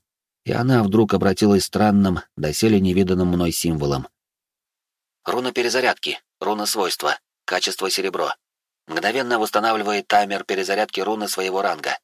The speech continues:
позволяет снова использовать её. Внимание! При активации перезарядки одна звезда улучшения руны объекта будет безвозвратно утрачена. Ого! Такого свойства мне ещё не встречалось.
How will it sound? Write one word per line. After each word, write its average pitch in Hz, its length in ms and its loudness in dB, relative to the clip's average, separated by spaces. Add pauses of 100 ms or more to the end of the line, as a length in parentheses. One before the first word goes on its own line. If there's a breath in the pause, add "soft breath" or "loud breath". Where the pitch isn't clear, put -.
(260)
позволяет 87 440 -4
снова 98 320 -4
использовать 92 440 -4
её. 73 220 -6 (580)
Внимание! 143 580 -2 (200)
При - 120 -6
активации 98 560 -2
перезарядки 92 720 -4
одна 90 340 0
звезда 92 380 -2
улучшения 92 720 -2
руны 92 220 -6
объекта 87 580 -6 (320)
будет 107 300 -2
безвозвратно 98 600 -2
утрачена. 90 580 -4 (1500)
Ого! 92 640 2 (560)
Такого 127 400 2
свойства 120 500 4
мне 110 240 6
ещё 104 220 4
не 101 100 4
встречалось. 80 680 -2